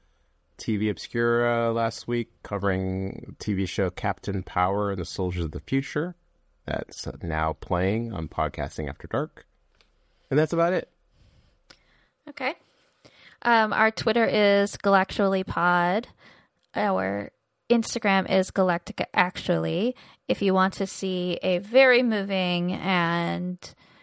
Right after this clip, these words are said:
Speaker 2: uh, well-produced visual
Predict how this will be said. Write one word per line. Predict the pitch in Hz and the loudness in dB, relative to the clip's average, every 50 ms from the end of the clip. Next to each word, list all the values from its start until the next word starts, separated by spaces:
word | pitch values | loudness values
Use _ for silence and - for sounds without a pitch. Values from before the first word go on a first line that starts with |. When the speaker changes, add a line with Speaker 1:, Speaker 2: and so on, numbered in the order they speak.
| _ _ _ _ _ _ _ _ _ _ _ 196 | _ _ _ _ _ _ _ _ _ _ _ -4
Speaker 2:
uh, | 185 175 170 170 165 151 156 170 - - - _ _ _ _ _ _ _ - | -2 0 2 2 2 0 -2 -4 -6 -10 -16 _ _ _ _ _ _ _ -10
well-produced | 202 190 190 175 185 202 226 226 214 226 226 220 - - 208 202 208 190 185 190 - - - - - - - - - _ _ _ _ _ _ _ _ _ _ _ _ _ _ _ - | -10 -8 -6 -4 4 8 8 10 10 10 8 6 2 -2 0 4 4 4 4 4 0 -4 -6 -6 -8 -10 -14 -16 -18 _ _ _ _ _ _ _ _ _ _ _ _ _ _ _ -10
visual | 196 190 220 247 247 - 262 233 220 208 196 185 180 185 190 202 202 | 4 8 8 8 8 8 6 6 6 6 8 8 8 6 4 2 0